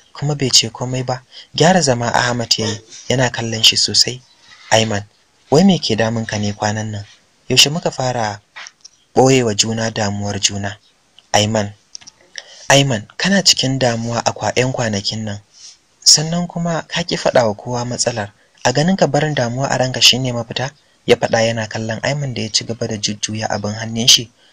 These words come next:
kamar ba da shi yake ba. Ganin bai da niyyar amsar masa kuma ba zai amsa mishin ba, ya sa ya yunkura, ya kwace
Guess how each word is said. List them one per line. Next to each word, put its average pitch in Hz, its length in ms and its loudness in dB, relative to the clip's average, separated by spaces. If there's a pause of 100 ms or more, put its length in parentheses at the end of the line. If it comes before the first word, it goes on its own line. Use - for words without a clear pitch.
(100)
kamar 123 300 0
ba 123 140 2
da 104 100 -4
shi - 200 2
yake 107 240 -6
ba. 101 180 -8 (360)
Ganin 165 260 2
bai 190 140 2
da 127 120 -4
niyyar 123 360 -2
amsar 117 380 0
masa 131 360 -2 (280)
kuma 127 200 0
ba 113 220 2
zai 110 180 -2 (100)
amsa 107 440 -2 (420)
mishin 110 360 2
ba, 131 180 -4 (280)
ya 127 120 -4
sa 143 180 2
ya 120 100 -4
yunkura, 113 540 -6 (280)
ya 120 120 2
kwace 123 560 -2